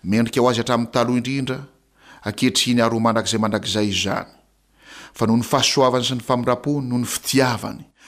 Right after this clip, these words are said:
noho ny fitondrana feno famorapony sy feno fahendrena ataony amintsika, no mbola nahatoy izao antsika. Eny, noho ny fahasoavany, mbola nahatoy izao antsika. Koa miaraba anareo, amin'ny anaran'i Jesosy Kristy, tompony tenako.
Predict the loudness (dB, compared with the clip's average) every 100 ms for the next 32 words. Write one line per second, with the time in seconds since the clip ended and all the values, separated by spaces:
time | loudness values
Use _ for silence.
0 | -4 0 2 0 2 2 2 0 0 2
1 | 2 2 2 0 0 2 2 4 2 2
2 | 0 0 0 0 0 -2 -2 -4 -6 -16
3 | -4 0 2 2 0 -2 -8 -8 -6 -6
4 | -8 -8 -10 -12 -18 -18 0 4 6 6
5 | 2 -4 -4 -2 -2 -4 -6 -8 -12 _
6 | _ 0 2 2 -2 -6 -10 -10 -10 -12
7 | -18 _ _ _ _ -2 2 4 4 4
8 | 4 2 0 -4 -18 _ _ -20 -20 -10
9 | -4 0 4 4 4 2 0 0 0 -2
10 | -2 -4 -2 -2 -2 -6 -6 -10 -10 -16
11 | -20